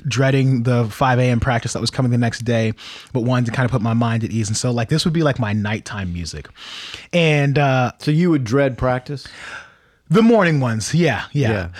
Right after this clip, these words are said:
Speaker 1: Once you got there, it's
Speaker 2: One
Speaker 1: fine.
Speaker 2: more reason why I'm glad I didn't wrestle.
Speaker 1: <laughs> Well, re-, it's, wrestling's so weird 'cause it's, like, the worst thing ever and also the best thing ever. And until you're there into it happening, it's like, "Okay, I'm, I'm all in."
Speaker 2: Yeah.
Speaker 1: Um,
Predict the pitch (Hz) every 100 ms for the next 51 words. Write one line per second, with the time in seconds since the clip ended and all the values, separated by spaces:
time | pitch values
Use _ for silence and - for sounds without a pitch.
0 | - 208 247 214 196 185 - 185 147 160
1 | 160 165 196 185 180 147 135 127 127 117
2 | 110 101 127 120 117 117 113 110 - 453
3 | - - 320 - - 349 - - - -
4 | 254 254 - 226 - 190 214 277 240 208
5 | - 185 170 151 151 165 135 139 143 139
6 | 170 180 - 151 143 127 120 123 123 127
7 | 127 120 123 110 110 - 104 92 87 92
8 | 87 - - 143 135 123 180 165 139 123
9 | 151 139 131 - 139 131 - 110 104 -
10 | 123 110 101 98 107 - 120 104 87 -
11 | _ _ _ - 110 98 - 101 95 90
12 | 85 80 - - 107 101 - - - 175
13 | 156 131 120 98